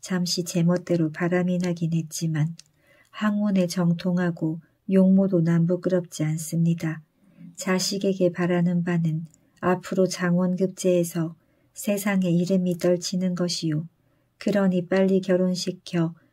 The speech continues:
앞길에 차질이 생기는 것을 원치 않소이다." 중매하는 사람이 돌아와 최 씨의 아버지에게 이 말을 아뢰니 최 씨 집안에서 다시 이 씨 집안에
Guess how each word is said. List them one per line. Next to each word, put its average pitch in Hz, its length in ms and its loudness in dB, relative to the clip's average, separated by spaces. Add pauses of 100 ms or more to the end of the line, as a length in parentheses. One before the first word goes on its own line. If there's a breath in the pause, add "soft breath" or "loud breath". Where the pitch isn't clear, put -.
앞길에 190 520 0
차질이 202 480 -2
생기는 190 560 -2
것을 170 320 -2
원치 165 400 0
않소이다." 156 720 0 (1900 soft breath)
중매하는 214 720 2
사람이 208 500 0
돌아와 185 880 2
최 233 220 0
씨의 226 360 0
아버지에게 175 1040 2
이 180 180 0
말을 175 380 0
아뢰니 170 600 0 (540 soft breath)
최 240 160 0
씨 233 280 0
집안에서 180 1040 0 (120)
다시 175 380 -2
이 170 140 2
씨 196 260 -4
집안에 180 680 -2